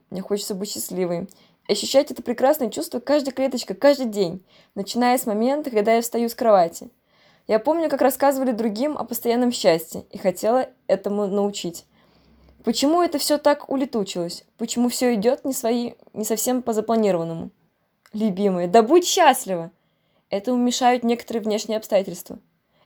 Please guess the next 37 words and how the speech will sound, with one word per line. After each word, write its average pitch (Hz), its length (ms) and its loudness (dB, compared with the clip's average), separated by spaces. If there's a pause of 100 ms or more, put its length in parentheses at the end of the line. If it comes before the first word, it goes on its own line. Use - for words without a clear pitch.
"Их 233 100 -6
можно 302 360 6
обойти?" 220 440 -4 (340)
"Да". 180 340 -2 (460)
"Так 247 160 0
в - 40 -10
чем 359 220 4
же 285 80 2
дело? 214 480 2
Разве 226 260 4
нельзя 240 360 6
переступить 247 540 -4
через 233 220 -2
них? 226 220 0
Наплевать, 247 640 4 (260)
обойти 247 520 2
и 269 40 6
отыскать 233 460 4
другой 254 300 2
способ, 269 500 2
который 226 340 0
смог 233 300 0
бы 233 80 -2
их 247 120 -4
покрыть. 214 500 0 (460)
В 220 120 2
этом 320 240 4
же 277 100 0
и 320 220 6
есть 349 180 0
суть. 240 300 -4 (260)
Да, 202 300 8
вероятно, 214 480 2
придется 254 320 0
где-то 247 260 0
больше 240 360 0
потрудиться, 208 680 -4